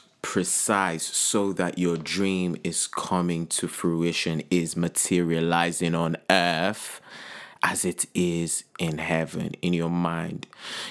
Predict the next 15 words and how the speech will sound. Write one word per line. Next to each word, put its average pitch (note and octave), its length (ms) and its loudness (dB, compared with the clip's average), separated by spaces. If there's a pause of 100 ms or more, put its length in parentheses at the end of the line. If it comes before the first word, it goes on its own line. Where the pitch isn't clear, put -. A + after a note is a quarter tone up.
You F#2 140 4
know, F#2 100 4
when, G2+ 380 2
when, A2 360 2
when A2+ 220 4
the A#2 80 4
Lord A2+ 380 2
told F#2+ 580 2
Moses F#2 720 2
to - 140 0
build F2 500 4
a F2 140 2
tabernacle F#2 800 0
on E2 140 0
the E2 200 -4